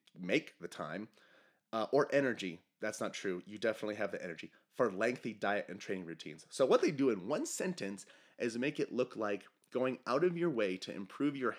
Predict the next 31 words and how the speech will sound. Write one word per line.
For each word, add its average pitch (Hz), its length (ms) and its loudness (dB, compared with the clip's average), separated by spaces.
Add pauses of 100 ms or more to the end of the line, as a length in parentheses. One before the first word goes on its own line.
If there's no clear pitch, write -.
health 95 340 -2 (260)
for 123 100 0
the 110 80 2
long 110 440 0
term 90 440 -4 (360)
is 127 120 2
one 123 120 -2
of 113 80 -4
the 123 100 -2
worst 147 260 2
things 135 200 -2
you 117 80 -4
could 98 140 -8
do. 90 240 -4 (200)
So 175 140 2
instead 294 480 0
of 170 180 0
doing 104 300 2
that, 95 280 -2 (520)
you 277 120 4
should 254 160 -4
just 175 200 -6
buy 165 160 0
our 160 100 2
supplement 113 520 -4 (100)
and 104 180 -4
magically 104 400 -6
lose 101 260 -4
weight 92 220 -6
right 90 160 -6
away. 80 280 -8